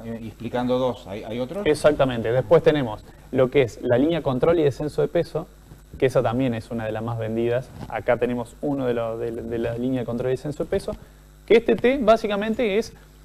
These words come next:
Speaker 2: eh, m-, más apuntado a lo que es personas diabéticas y demás, que está bueno porque te regula los picos de azúcar en sangre por los pectos de manzana y canela que tiene. Y después tiene mucha fibra, yacón, acacia, chicoria, que eso lo que hace, cuando uno ingiere los alimentos, esa fibra se pega al carbohidrato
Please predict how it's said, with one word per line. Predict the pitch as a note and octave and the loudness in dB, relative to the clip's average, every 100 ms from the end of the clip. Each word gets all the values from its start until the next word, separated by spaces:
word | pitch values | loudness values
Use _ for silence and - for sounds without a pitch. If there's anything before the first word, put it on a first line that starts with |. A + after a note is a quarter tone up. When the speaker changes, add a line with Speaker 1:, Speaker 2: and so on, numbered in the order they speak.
| - - | -20 -2
Speaker 2:
eh, | D3 C#3+ C#3 C3 | 2 6 6 4
m-, | B2+ D3 D3 | 2 -2 -4
más | D3 C#3+ D3+ - | -2 0 0 -2
apuntado | C#3+ B2+ B2+ C#3+ B2+ A#2 | -6 -4 2 4 4 2
a | |
lo | A#2 A2 | -2 -2
que | - | -4
es | C3 - - | -4 -6 -10
personas | A#2+ A2 C#3 B2+ | -6 -2 -2 0
diabéticas | A2+ A#2 B2+ B2 A#2 - | 0 0 -2 -4 -6 -6
y | |
demás, | A2 A#2+ C3+ | -8 -6 -8
que | - | -10
está | - | -6
bueno | A#2 B2+ C3 | -4 -4 -4
porque | B2 A2+ | -4 -4
te | A2 | -4
regula | G#2+ A2 B2+ C#3 | -2 0 0 0
los | A#2+ | -2
picos | - B2+ B2 | -6 -6 -4
de | A2 | -6
azúcar | B2+ B2 | -6 -6
en | A2+ | -6
sangre | - C3+ B2 C#3 - - - | -8 -6 -6 -10 -12 -20 -8
por | A#2 | -4
los | A2+ | -4
pectos | - C3 B2 | -4 -4 -2
de | B2+ | -2
manzana | A#2 A2 C3 B2 | -4 -8 -8 -6
y | |
canela | A2+ A#2 B2+ | -6 -6 -4
que | C3+ | -4
tiene. | D3+ F3 F#3+ - - - | -4 -4 -6 -12 -20 -8
Y | - | 2
después | E3 D#3+ E3+ | 4 6 6
tiene | F#3+ F#3+ | 4 2
mucha | F3 E3+ | 0 0
fibra, | D3 D3 A#2 G2+ - - - | 0 0 0 -4 -12 -14 -6
yacón, | A2+ - C3 C3 | -4 -2 -2 -2
acacia, | A#2 A2 B2 - B2 | -6 -4 -4 -4 -6
chicoria, | C3+ - C#3+ D#3 | -6 -2 0 -2
que | D3+ E3 | 0 0
eso | D#3+ | 2
lo | F3 D#3+ | 0 2
que | F#3+ | 2
hace, | F3 - F3+ - - - - | 2 -2 -12 -14 -20 -16 -6
cuando | A#2+ C#3+ | -2 0
uno | D#3 | 0
ingiere | D3 E3+ E3 D#3 | 0 4 4 4
los | D3+ | 2
alimentos, | D3+ D#3+ E3 E3 F#3 - | 2 0 -2 -4 -6 -4
esa | D3 - | -4 -2
fibra | C#3+ - D#3+ B2+ | -2 2 2 2
se | - A#2+ | -2 -6
pega | - D3 D3 | 2 4 4
al | C#3 | 4
carbohidrato | D3+ D#3 E3+ F3 E3+ A3+ | 2 2 2 0 -2 -6